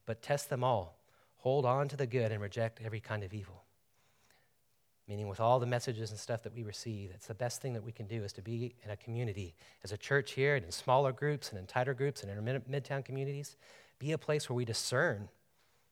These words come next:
all the messages that we're receiving in the world and discern them together. And we do what this passage says,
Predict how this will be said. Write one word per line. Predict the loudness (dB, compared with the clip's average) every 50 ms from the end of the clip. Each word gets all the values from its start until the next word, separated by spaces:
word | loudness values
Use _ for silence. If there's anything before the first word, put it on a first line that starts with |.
| _ _ _
all | 0 4 4 4 4
the | 4 2 0 -2 -6 -8 -4
messages | 0 2 2 2 2 0 -2 -2 -2 -2
that | -2 0
we're | 0 -2
receiving | -2 -2 -2 -4 -4 -2 0 0 0
in | 0
the | -2
world | -2 -2 -2 -2
and | -2 -4
discern | -6 -4 -2 0 2 2
them | 2 2
together. | 2 2 4 4 4 4 4 2 0 -4 -10 -20 -20 _
And | -8 -6 -4
we | -2
do | 2 2
what | 2 2
this | 0 0
passage | 2 2 2 2 0 -2 -4 0
says, | 2 4 4 4 2 -2 -4